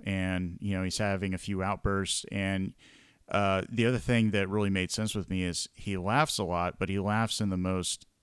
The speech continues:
inopportune times. Um, you know, he's trying to be a stand-up comedian, and he actually goes and observes in a club, uh, another comedian up there, and he's in the back on the table writing down notes. And while the comedian's saying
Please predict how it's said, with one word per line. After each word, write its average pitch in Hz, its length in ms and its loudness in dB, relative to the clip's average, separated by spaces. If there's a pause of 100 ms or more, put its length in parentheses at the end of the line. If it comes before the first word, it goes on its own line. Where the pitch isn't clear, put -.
(240)
inopportune 107 640 0
times. 85 640 -6 (580)
Um, 85 500 -4
you 98 100 -2
know, 90 80 -2
he's 87 140 -4
trying 110 460 0
to - 140 -6
be 101 260 0
a 87 140 2
stand-up 107 400 0
comedian, 92 500 0
and 85 140 -2
he 98 100 -2
actually 95 300 -2
goes 104 560 0 (320)
and 98 100 2
observes 95 580 2
in 92 120 0
a 76 40 -2
club, 92 580 2
uh, 92 80 2
another 95 360 2
comedian 90 460 0
up 85 180 -4
there, 87 240 0
and 87 140 -4
he's 98 160 -2
in 101 60 0
the 95 60 2
back 90 380 0
on 92 140 -2
the 90 40 -4
table 90 500 -2 (300)
writing 92 260 2
down 90 260 0
notes. 90 400 0 (100)
And 95 140 0
while 95 180 2
the 87 80 -2
comedian's 104 480 2
saying 95 400 0